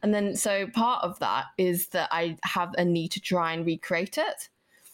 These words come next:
Um, so I think it's sort of driven by, yeah, a love of food, really. Just a genuine love of enjoying restaurants, trying recipes. Um, and out of that comes this sort of curiosity about how it's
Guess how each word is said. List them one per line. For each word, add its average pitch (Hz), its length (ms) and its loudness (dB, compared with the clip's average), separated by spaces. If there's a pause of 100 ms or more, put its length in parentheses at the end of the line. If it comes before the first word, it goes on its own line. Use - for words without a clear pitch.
(320)
Um, 165 580 0
so 190 200 -2
I 170 240 0
think - 420 -4
it's 190 200 -2
sort 190 140 0
of 180 140 0
driven 175 400 0
by, 160 640 2
yeah, 185 320 0
a 185 40 4
love 180 160 4
of 170 100 -2
food, 180 420 -2 (180)
really. 147 480 0 (220)
Just - 220 -2
a 170 40 0
genuine 170 420 0
love 170 180 0
of 156 120 -2 (100)
enjoying 170 520 2
restaurants, 160 880 -2 (320)
trying 165 440 0
recipes. 165 1080 0 (480)
Um, 165 520 0
and 165 160 0
out 185 200 0
of - 120 -2
that - 260 -2
comes 165 420 0
this 170 200 0
sort - 120 2
of 180 100 -4
curiosity 165 840 0
about 151 260 -2
how 156 220 -2
it's - 200 -6